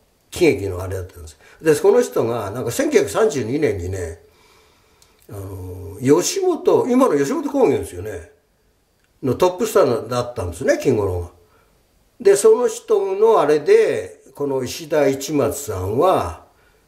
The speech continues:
あの、吉本興業に入ってんですよね。で、この人はね、戦、戦、あの、要するに戦、戦後ね、あの、まあ、タレントとして、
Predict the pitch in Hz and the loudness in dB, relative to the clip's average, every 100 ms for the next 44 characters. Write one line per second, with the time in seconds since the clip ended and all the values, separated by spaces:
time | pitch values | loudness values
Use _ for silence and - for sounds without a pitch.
0 | _ - 110 101 101 120 123 160 156 - | _ -10 -6 -4 -2 -2 2 2 2 2
1 | 135 117 101 92 87 - - - 80 80 | 0 0 0 -4 -6 -6 -6 -10 -10 -10
2 | - 160 196 - _ _ _ _ _ _ | -10 -8 -10 -16 _ _ _ _ _ _
3 | _ _ _ _ - 208 208 226 302 285 | _ _ _ _ 2 4 6 4 0 -4
4 | 147 117 120 107 98 - 202 277 277 269 | -4 -4 -8 -10 -10 -6 -4 -2 -4 -8
5 | 254 247 214 - 202 214 - 151 160 160 | -8 -8 -8 -4 -2 -2 -4 -10 -6 -6
6 | 156 175 202 196 151 135 180 208 202 202 | -4 2 2 4 0 0 0 2 0 -2
7 | - - _ - - 202 247 247 240 240 | -10 -20 _ -10 2 4 4 2 -2 -2
8 | 370 - 147 135 131 131 135 127 131 127 | -6 -10 -6 -4 -2 -2 -2 -4 -10 -12
9 | 127 127 147 139 - 202 240 262 269 262 | -12 -8 -4 -2 2 4 4 2 -6 0
10 | 220 - - 214 170 87 85 | 0 0 -4 -2 -2 -4 -10